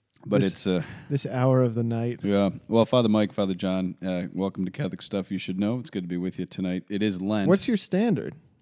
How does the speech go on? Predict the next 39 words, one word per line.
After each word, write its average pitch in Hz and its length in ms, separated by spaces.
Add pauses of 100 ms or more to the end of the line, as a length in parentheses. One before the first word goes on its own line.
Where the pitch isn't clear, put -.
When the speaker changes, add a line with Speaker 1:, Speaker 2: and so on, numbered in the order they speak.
(420)
Speaker 2:
Welcome 139 280
Speaker 1:
I, - 80
Speaker 2:
to - 20
Cath-, 139 300
Speaker 1:
there, 101 280
Speaker 2:
welcome 135 260
Speaker 1:
there 160 100
Speaker 2:
to - 40
Speaker 1:
it - 20
is. 180 40
Speaker 2:
Catholic 190 240
Stuff 131 200
Speaker 1:
No, 104 160
Speaker 2:
You 101 40
Speaker 1:
it's, 117 140
Speaker 2:
Should 123 100
Know. 98 80
Speaker 1:
uh, - 60
the 101 120
phrase 113 320
you 101 120
hate 104 140
Speaker 2:
Wel-, 127 120
Speaker 1:
is, 92 180
Speaker 2:
welcome 127 300
to 135 60
Ca- 147 180 (240)
Speaker 1:
"Hey, 104 240
welcome 92 360
to 85 40
the 73 140
Speaker 2:
Hey, 151 260
Speaker 1:
podcast." 113 140
Speaker 2:
welcome 135 320
to 143 80
the 123 80
podcast. - 640
Speaker 1:
<laughs> - 0
Speaker 2:
Oh, 170 60